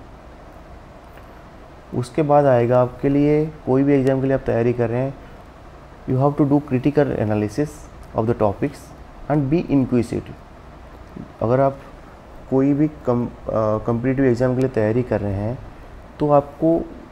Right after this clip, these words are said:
या कोई topic के बारे में पढ़ रहे हैं, तो आपको तीन चार question पूछना होगा। वो है डब्ल्यूएच words,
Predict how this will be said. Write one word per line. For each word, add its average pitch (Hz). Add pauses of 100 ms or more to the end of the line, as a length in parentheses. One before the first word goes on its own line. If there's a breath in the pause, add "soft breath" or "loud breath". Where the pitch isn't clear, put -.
(240)
या 135
कोई 143
topic 131
के 143
बारे 139
में 135
पढ़ 127
रहे 123
हैं, 131
तो 147
आपको 135
तीन 160 (120)
चार 139
question 127
पूछना 107
होगा। 101 (1200)
वो 127
है 139
डब्ल्यूएच 117
words, 101